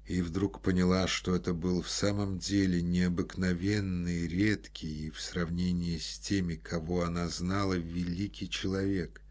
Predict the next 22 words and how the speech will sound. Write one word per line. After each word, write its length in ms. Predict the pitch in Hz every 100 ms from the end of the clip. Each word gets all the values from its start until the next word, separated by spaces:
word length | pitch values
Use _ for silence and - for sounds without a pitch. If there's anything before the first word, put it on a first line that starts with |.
| - - - - - - -
И, 160 | - 90
вспомнив, 840 | 85 - - - 117 110 87 80 -
как 280 | - 95 -
к 80 | -
нему 340 | 90 92 98
относились 1040 | 98 90 90 87 - 95 90 85 - - -
её 240 | 87 90
покойный 600 | 92 90 92 90 90 87
отец 500 | 80 - 98 87 -
и 220 | 82 80
все 340 | - - - 90
товарищи-врачи, 1300 | 90 90 90 87 - - 87 85 87 - - 107 - - - - - - - -
она 380 | 92 92 101 117
поняла, 560 | - 113 110 104 113
что 480 | 113 - - - 113
все 440 | 101 - - 113 113
они 280 | 104 101
видели 400 | 98 104 101 107
в 140 | 101 95
нём 320 | 101 104 95
будущую 640 | 104 110 98 - - 101 95
знаменитость. 1120 | 90 101 104 107 104 95 - - - -